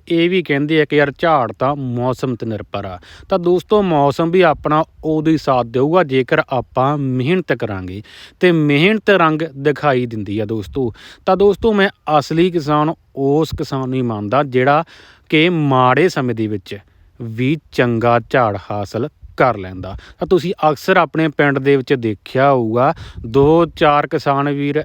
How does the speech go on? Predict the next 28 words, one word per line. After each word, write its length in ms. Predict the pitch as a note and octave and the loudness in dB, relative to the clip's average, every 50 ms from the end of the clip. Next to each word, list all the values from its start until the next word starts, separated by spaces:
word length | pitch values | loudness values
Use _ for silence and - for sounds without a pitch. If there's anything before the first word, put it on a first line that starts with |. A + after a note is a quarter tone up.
| - - | -4 -6
ਇਹੋ 200 | C#3 C3 C3+ D3+ | -4 -2 -2 -2
ਜਿਹੇ 160 | D#3 D#3 D#3+ D3 | 0 0 -2 -2
ਹੋਣਗੇ 460 | C3 D3 C3+ A#2+ A2+ A#2+ C#3 F3 F#3 - - - - _ - | -2 -4 -4 -4 -2 0 0 -2 -2 -6 -12 -20 -16 _ -10
ਜਿਨ੍ਹਾਂ 400 | B2+ A#2 C3 C#3 D3 D#3 F3+ F3+ | -6 0 0 2 2 4 2 2
ਦਾ 140 | E3 E3 D#3 | 2 0 0
ਕਦੇ 200 | D3 C#3+ D3 C#3+ | 0 0 -2 -2
ਝਾੜ 320 | C3+ - F3+ E3 D3 B2 | 0 2 2 2 2 0
ਨਹੀਂ 140 | A2 A2 G#2 - A2 | -2 -6 -6 -6 -8
ਘਟਿਆ 180 | F#2+ - G2+ G2 | -8 -8 -12 -12
ਹੋਣਾ। 300 | G2+ G#2+ G2+ G2+ G#2 G2+ - - - - - C3 | -10 -10 -10 -10 -12 -14 -16 -18 -20 -10 -4 -2
ਮਾੜੇ 460 | C3 C3+ C#3 C#3 C#3 C#3+ E3 F#3 G3 | 2 4 4 4 4 2 2 0 0
ਸਮੇਂ 320 | - - D3+ D3+ D#3 D#3 | 0 0 0 0 0 0
ਦੇ 140 | D3+ D#3+ D#3 | 0 0 0
ਵਿੱਚ 260 | D#3 D#3 C#3 - E3 | 0 0 -2 -2 -2
ਵੀ 240 | D#3+ D#3+ D#3+ E3+ E3+ D#3+ - - - - | 0 0 0 0 -2 -6 -8 -12 -4 -4
ਆਪਣੇ 360 | D3+ D3 - D#3 D3+ D#3+ E3 - - D3 | -4 -2 0 0 0 0 -2 -4 -4 -2
ਆਮ 300 | C#3+ C#3+ D#3 E3 E3+ D#3 | 0 0 0 0 -2 -4
ਕਿਸਾਨਾਂ 360 | D3+ - - C3+ C3 C3+ C3 | -6 -6 -6 -4 -4 -2 0
ਨਾਲੋਂ 180 | C3 D3 D3+ | 0 0 0
ਵਧੀਆ 440 | C#3+ C3+ C3+ B2+ C3+ D3 D#3 D#3 D3 C#3+ - | 0 -2 -2 -2 0 2 2 2 2 0 0
ਝਾੜ 360 | - E3 C#3+ B2 A2+ A2+ D3 - - _ _ _ _ - | 0 0 2 2 0 0 -4 -8 -10 _ _ _ _ -4
ਲੈ 300 | C#3+ C#3+ D3 C#3 B2+ A2 | 0 2 4 4 4 2
ਲੈਂਦੇ 320 | G#2 G#2 G2+ G2+ G#2 G#2+ G#2+ | 0 -4 -6 -6 -6 -6 -6
ਆ। 60 | A2 - _ _ | -6 -8 _ _
ਕਾਰਨ 440 | - E3 E3 E3+ E3+ F3+ F#3+ G#3 G3 - - _ _ _ - | 2 2 4 4 4 2 0 -4 -10 -12 -16 _ _ _ -6
ਉਹਨਾਂ 320 | D3+ C#3+ D3 D3 D3 C#3+ B2+ | -4 -2 -2 0 -2 -2 -2
ਦੀ 180 | A#2 C#3 D#3+ | -2 -4 -2
ਮਿਹਨਤ, 640 | D3+ C3 A2+ A2+ G#2+ B2 C3 B2 G#2 - - A2 | -2 -2 -4 -4 -4 -4 -4 -4 -4 -6 -10 -12